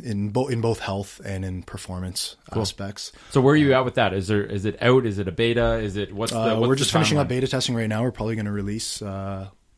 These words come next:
Speaker 1: maybe mid-May.
Speaker 2: Cool.
Speaker 1: Yeah, so it's pretty exciting. There's, yeah, I don't know, I'm pretty excited about
Speaker 2: Nice.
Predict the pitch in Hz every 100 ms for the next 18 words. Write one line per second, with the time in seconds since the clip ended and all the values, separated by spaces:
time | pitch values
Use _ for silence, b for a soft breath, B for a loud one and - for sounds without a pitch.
0 | _ _ 101 98 95 98 95 113 170 _
1 | _ - 135 B B B B - 110 -
2 | 101 - 185 123 - 107 98 98 95 -
3 | - - _ b b b b b b -
4 | 73 - 90 87 101 95 87 85 87 85
5 | 85 87 101 101 -